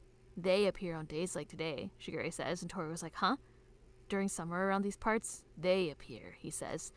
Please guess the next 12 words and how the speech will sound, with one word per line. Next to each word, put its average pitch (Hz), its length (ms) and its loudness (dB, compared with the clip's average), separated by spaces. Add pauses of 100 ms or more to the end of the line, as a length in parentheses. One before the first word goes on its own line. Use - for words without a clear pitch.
(220)
Lightning 185 300 2
cracks, - 420 0 (180)
thunder 202 200 6
booms. 180 400 2 (160)
Toru 214 220 10
nervously 196 360 2
asks 190 280 2
who 277 200 8
appears, 196 440 2
and 208 80 8
Omiji 220 340 8
suddenly 302 540 10